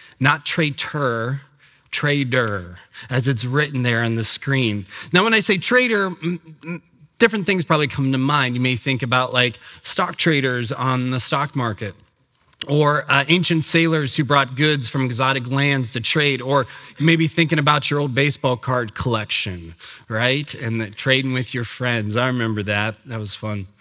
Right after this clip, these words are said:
Well, as Christ followers, we're called to be traders. You saw in that video, uh, different women and men who the, would, were willing to trade different things to say yes to God in their life. You know what? As Christ followers,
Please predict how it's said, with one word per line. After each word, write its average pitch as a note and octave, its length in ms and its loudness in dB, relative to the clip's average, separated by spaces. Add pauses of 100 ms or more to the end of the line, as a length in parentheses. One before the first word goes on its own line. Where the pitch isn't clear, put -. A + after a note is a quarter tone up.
(480)
Well, G3 120 4
as G3+ 100 -2
Christ C4+ 360 -4
followers, F3 420 2
we're G3+ 100 4
called F#3 300 0
to D#3 60 0
be D#3 160 2
traders. C3+ 680 -2
You C#3 80 0
saw F3+ 220 2
in F3 80 2
that D3+ 160 2
video, D#3 440 2 (920)
uh, D3 220 4
different F3 400 0
women F3+ 280 2
and E3 160 2
men D#3+ 300 4
who C#3+ 400 0 (260)
the, D#3+ 320 -2 (120)
would, D3+ 280 0 (160)
were D3 120 -2
willing F3 300 2
to C3+ 60 -2
trade F3 500 0
different D3+ 280 0
things D#3+ 220 2
to B2+ 100 -2
say D3 140 2
yes B2+ 480 0
to - 100 -6
God A#2 440 -2
in A#2 200 -4
their G#2+ 160 0
life. G#2+ 600 -6 (360)
You D#3 80 6
know E3 60 6
what? D#3 220 2
As D#3 200 2
Christ F#3+ 380 -2
followers, C3 540 0